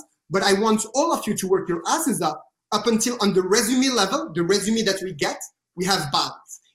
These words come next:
If on the resume level you have balance, then hire for talent. I don't care. But don't tell me that you're hiring for talent by being passive and not proactive, by not putting the effort to fight for the, the, the, the, the imposter syndrome." And the fun part when I had this argument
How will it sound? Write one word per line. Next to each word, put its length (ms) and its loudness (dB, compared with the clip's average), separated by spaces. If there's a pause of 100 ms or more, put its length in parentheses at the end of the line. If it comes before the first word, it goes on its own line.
If 140 -4
on 100 2
the 80 4
resume 420 2
level 500 0 (100)
you 120 -2
have 260 0
balance, 420 0 (240)
then 140 2
hire 300 2
for 180 0
talent. 420 -2
I 80 0
don't 260 -4
care. 160 -6 (460)
But 160 0
don't 300 -2
tell 180 2
me 160 0
that 200 -2
you're 100 0
hiring 360 0
for 220 -6
talent 400 -2 (240)
by 200 -2
being 320 -4
passive 400 0 (100)
and 80 0
not 260 -2
proactive, 440 -8 (320)
by 100 2
not 260 -2
putting 240 0
the 140 0
effort 380 -2
to 80 -6
fight 400 -2
for 160 2
the, 140 0 (200)
the, 100 -4 (100)
the, 200 -4
the, 180 -8 (300)
the 280 0
imposter 420 -2
syndrome." 360 -6 (220)
And 140 2
the 60 2
fun 280 2
part 180 2
when 120 0
I 80 2
had 180 2
this 140 -2
argument 420 2